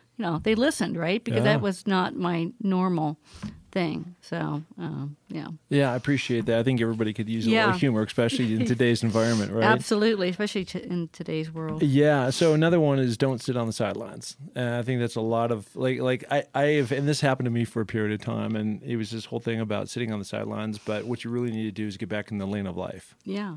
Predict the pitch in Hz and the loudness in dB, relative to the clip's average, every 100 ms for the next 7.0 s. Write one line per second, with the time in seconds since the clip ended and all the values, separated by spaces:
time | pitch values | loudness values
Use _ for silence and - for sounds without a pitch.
0 | 147 - 110 220 226 - 185 196 185 170 | -12 -4 -2 0 -4 -8 -8 -8 -4 -4
1 | 170 - - - - 285 302 311 302 381 | -6 -10 -18 -20 -10 -6 0 2 4 4
2 | 381 233 190 185 - 202 - 214 277 254 | 2 4 4 2 2 0 0 -2 0 0
3 | 226 196 202 202 185 - - 214 202 190 | 0 -2 0 0 -2 -4 -2 0 2 2
4 | 180 180 180 190 185 - 208 190 175 - | 2 0 2 4 2 0 2 2 0 -4
5 | - 220 185 - _ - - - - _ | -2 -2 -2 -6 _ -20 -20 -20 -20 _
6 | - - 359 - 370 214 202 190 180 180 | -12 -2 -2 2 2 4 4 4 4 2